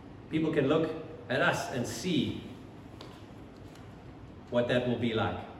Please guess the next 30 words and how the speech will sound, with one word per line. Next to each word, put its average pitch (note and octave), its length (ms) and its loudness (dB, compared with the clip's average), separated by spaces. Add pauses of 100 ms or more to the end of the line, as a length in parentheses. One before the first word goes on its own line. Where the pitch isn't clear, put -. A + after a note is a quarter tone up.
(540)
We C3+ 100 4
are D3+ 120 10
a B2 120 8
walking, F#3+ 420 10
talking F3 440 4
picture - 400 4 (340)
of G#2+ 100 -4
what A#2 200 2
God's A#2 280 4
love C#3 420 6 (200)
will A#2 80 -4
be B2 100 4
like A#2+ 320 4
for A#2 100 -2
people. G#2+ 300 -4 (1300)
So, - 640 8 (320)
how G#3+ 160 10
to B3 100 12
get G3+ 160 12
a F#3 80 12
marriage E3+ 480 12 (220)
right? B2 340 6
Are - 1500 -12
you A2 80 0
listening? F#3+ 400 8
You D3 60 8
got C#3+ 100 6
your B2+ 120 4
pens F#3+ 280 10
out? G#3 240 10